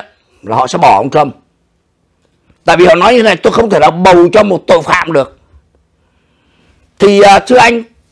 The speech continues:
cái phán quyết nếu có của tòa kháng án rồi chắc là cũng lên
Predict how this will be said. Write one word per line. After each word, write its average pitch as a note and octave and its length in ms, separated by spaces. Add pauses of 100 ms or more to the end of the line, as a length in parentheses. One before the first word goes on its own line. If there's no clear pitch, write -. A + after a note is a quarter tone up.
(200)
cái B3+ 160 (260)
phán A#3 260
quyết - 260
nếu A#3 260
có A#3+ 440 (440)
của C#3 120
tòa D#3+ 220
kháng G#3+ 180
án B3 360
rồi E3 280
chắc - 200
là - 60
cũng F#3 100
lên G#3+ 160